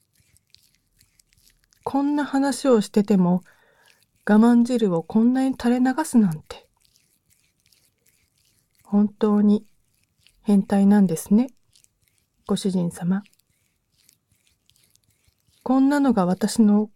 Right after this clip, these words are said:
ご主人様だなんて。本当に軽蔑いたします。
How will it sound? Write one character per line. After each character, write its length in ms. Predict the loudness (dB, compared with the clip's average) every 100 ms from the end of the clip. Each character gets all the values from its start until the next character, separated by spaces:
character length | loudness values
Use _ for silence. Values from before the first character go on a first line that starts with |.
| _
ご 120 | -2
主 140 | -2 0
人 180 | 0 0
様 260 | 0 -2
だ 140 | -2 -4
な 160 | -6
ん 60 | -10
て。 260 | -18 -20 _ _ _ _ _ _ _ _ _ _ _ _ _ _ _
本 200 | 0 0 2
当 240 | 0 2
に 240 | 0 -2 -6 _ _ _ _ _ _ 0
軽 160 | 0
蔑 280 | 2 0 -2
い 60 | -4
た 120 | -4
し 120 | -2
ま 120 | -2
す。 200 | -2 -14